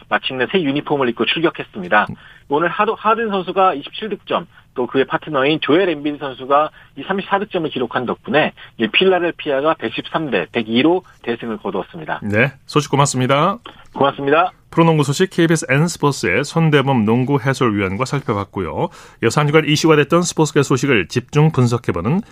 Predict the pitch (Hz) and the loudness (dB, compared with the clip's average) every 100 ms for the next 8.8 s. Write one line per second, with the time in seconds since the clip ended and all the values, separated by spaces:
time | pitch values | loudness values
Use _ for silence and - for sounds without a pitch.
0 | - _ - 165 151 147 135 110 78 76 | -20 _ -2 2 4 4 6 4 2 -4
1 | - 147 156 - - 175 160 - 113 87 | -2 2 0 0 -2 2 2 0 -2 -4
2 | 71 65 53 - - - - - - - | -6 -10 -14 -16 -20 -20 -20 -20 -20 -2
3 | 127 147 - 170 139 143 143 143 131 135 | 2 2 2 2 4 2 2 2 4 2
4 | 117 135 135 120 123 - 180 185 175 139 | 2 2 4 4 2 0 2 4 4 2
5 | - 107 101 - - - 101 95 82 - | 2 2 2 -2 -18 -4 0 0 -2 -6
6 | 73 71 73 107 123 95 175 - - - | -10 -8 -6 0 0 2 -2 -4 -14 -20
7 | - 123 123 156 185 165 156 151 143 - | -2 0 2 0 2 4 4 4 2 2
8 | 160 156 127 131 120 135 123 | 2 2 2 2 2 2 2